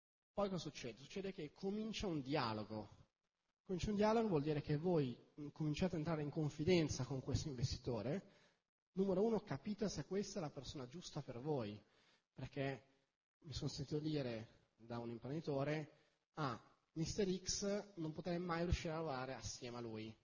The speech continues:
dopo il primo incontro". Perché, e pensate che questa persona, questo mister X, se lui avesse detto di sì all'investimento,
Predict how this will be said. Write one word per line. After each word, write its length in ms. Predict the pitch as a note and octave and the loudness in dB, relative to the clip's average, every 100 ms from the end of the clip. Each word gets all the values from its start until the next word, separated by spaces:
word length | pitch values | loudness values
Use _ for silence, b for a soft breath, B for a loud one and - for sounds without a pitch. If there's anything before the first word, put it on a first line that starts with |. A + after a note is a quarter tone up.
| _ - | _ -6
dopo 320 | E3+ F3 A3+ | 0 4 4
il 60 | |
primo 180 | F#3+ C#3 | 4 -2
incontro". 600 | D3 G#3+ C3 G#2+ A2+ G2+ _ _ _ _ _ _ _ | -2 -2 -4 -4 -10 -12 _ _ _ _ _ _ _
Perché, 360 | - F#3+ A#3 - _ _ _ _ _ _ _ - | -2 -2 -4 -6 _ _ _ _ _ _ _ -4
e 80 | - | 0
pensate 460 | G#3+ F#3 B3+ D#3 | 2 4 4 2
che 140 | C#3+ D3+ | 0 0
questa 280 | G3+ G3 F#3+ | 0 0 -2
persona, 460 | G3 - D#3+ C#3 | -2 0 0 0
questo 240 | F3+ F3 F3 | -2 -2 0
mister 320 | F#3 - D#3 A#2+ | 0 0 0 -2
X, 300 | - - A#2 | -6 -8 -6
se 180 | A#2+ D3+ | -6 -4
lui 140 | F3 | -2
avesse 640 | E3+ D3 - - D3+ D3+ - b b b b _ | -2 -6 -10 -8 -6 -6 -10 b b b b _
detto 340 | - E3 - C#3+ | -6 -4 -2 -2
di 120 | C#3+ | 0
sì 440 | - F#3+ G#3+ B3 - | 0 0 0 -2 -6
all'investimento, 1040 | D3+ D3+ D3+ C#3 - C#3+ A#2+ G#2+ - G#2 | -2 0 0 -4 -4 -4 -2 -6 -8 -10